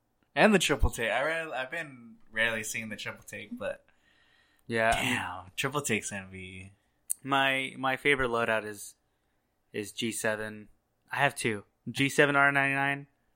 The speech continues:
Speaker 2: I guess I have three.
Speaker 1: <laughs>
Speaker 2: But they, I always have an R ninety-nine. That's my, like, the R ninety-nine is, like, my go-to.
Speaker 1: Yeah.
Speaker 2: And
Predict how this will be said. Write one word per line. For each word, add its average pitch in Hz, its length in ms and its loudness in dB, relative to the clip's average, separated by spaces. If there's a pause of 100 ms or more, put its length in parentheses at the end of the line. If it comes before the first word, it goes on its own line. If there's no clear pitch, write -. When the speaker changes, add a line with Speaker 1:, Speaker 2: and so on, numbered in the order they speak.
(140)
Speaker 2:
I 123 40 -4
guess 131 160 -4
I 131 40 2
have 104 120 -2
three. 117 280 -4 (160)
Speaker 1:
<laughs> - 840 -8 (400)
Speaker 2:
But 123 240 4
they, 123 100 4
I 127 220 8
always 139 220 8
have 131 120 2
an 127 60 -4
R 120 120 6
ninety-nine. 107 440 -4 (840)
That's 123 160 0
my, 120 140 2 (380)
like, 113 100 -10 (100)
the 123 120 -6
R 139 180 4
ninety-nine 127 320 4
is, 110 100 -6
like, 107 160 -6
my 107 200 -8
go-to. 104 480 -8
Speaker 1:
Yeah. 101 380 -4 (260)
Speaker 2:
And 110 520 -2